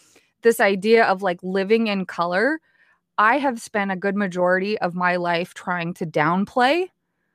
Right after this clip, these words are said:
and hide and minimize and, and corral my energy. And so I so appreciate, like, folks like yourself that are really reminding me I have permission to be that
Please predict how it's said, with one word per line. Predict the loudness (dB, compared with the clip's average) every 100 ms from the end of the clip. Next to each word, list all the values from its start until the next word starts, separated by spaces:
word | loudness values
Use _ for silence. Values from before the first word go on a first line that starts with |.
| _ _ -8
and | -4 -4
hide | -4 -6 0 4 4 2 0 0
and | 0 2
minimize | 4 4 4 4 4 2 0
and, | -4 -6 -8 -6
and | -2 -2 -4 -10 -18 -20 _ _ -12
corral | 0 0 2 4 6 6 6 2
my | -2 -2 -2
energy. | -4 -2 -2 -2 -4 -2
And | -2 -4
so | -4 -4
I | -4
so | -2 2 2
appreciate, | 2 -2 -4 -2 -4 -2
like, | -4 -6
folks | -8 -6 -4
like | -6 -6
yourself | -10 -2 2 2 0 -12 -14 -2
that | 2
are | 2
really | 2 2 2 -2 -6
reminding | -2 2 2 0 0 0
me | 2
I | 2
have | 2 -2
permission | -2 -4 -4 -2 0 0 -2 -12 _
to | -4 -4
be | -4 -4 0 2
that | 4 2 0